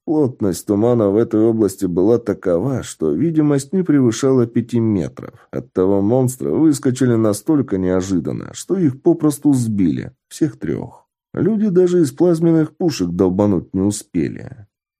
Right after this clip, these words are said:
Но даже после такого колонна не сбавила ход и помчалась дальше, снося на своем пути брошенные машины и всех неудачных существ, что решили посмотреть, что за шум, и вышли на трассу.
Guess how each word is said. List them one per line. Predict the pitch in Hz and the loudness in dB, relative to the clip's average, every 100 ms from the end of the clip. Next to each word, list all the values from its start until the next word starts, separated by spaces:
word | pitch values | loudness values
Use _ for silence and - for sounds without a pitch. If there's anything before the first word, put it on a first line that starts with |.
| _ - | _ -2
Но | 196 | 0
даже | 156 151 139 | 2 2 2
после | 131 151 131 123 | 2 0 2 2
такого | 127 117 170 156 95 | 2 0 2 2 0
колонна | - 92 92 92 90 | 0 2 2 2 0
не | 85 87 | 0 0
сбавила | 87 90 90 85 85 80 | -2 0 0 2 2 0
ход | - 151 156 - | 0 0 0 -2
и | 196 | -4
помчалась | - 151 120 - 147 139 123 | -2 0 0 0 2 2 2
дальше, | 117 156 117 76 - | 0 0 0 -2 -8
снося | 64 92 87 92 95 | -8 -4 -4 -2 -2
на | 85 | -2
своем | 90 90 92 | 0 0 0
пути | - 87 127 147 | -2 -4 -2 -2
брошенные | 120 165 196 - 151 123 | -2 0 -2 0 0 2
машины | 110 104 95 - 156 147 | 2 0 0 0 2 2
и | - 95 | 0 -2
всех | 85 - 151 131 | -2 -2 -2 0
неудачных | 123 110 123 127 127 110 | -2 2 0 0 0 -2
существ, | - 120 104 - 160 117 - - | 0 -2 -2 -4 -2 -2 -4 -16
что | - 90 80 | -4 -2 0
решили | 78 - 90 90 | -2 -2 0 -2
посмотреть, | 90 87 98 90 117 92 | -2 -2 -2 0 0 0
что | - - 156 | -4 -6 -4
за | 135 107 | 0 -2
шум, | 101 - 156 151 | -2 -2 -2 -2
и | - | -2
вышли | 180 92 76 87 | -2 0 -2 -4
на | 85 95 | -2 -2
трассу. | 104 90 64 - - - - - | -2 -4 -4 -8 -14 -16 -18 -20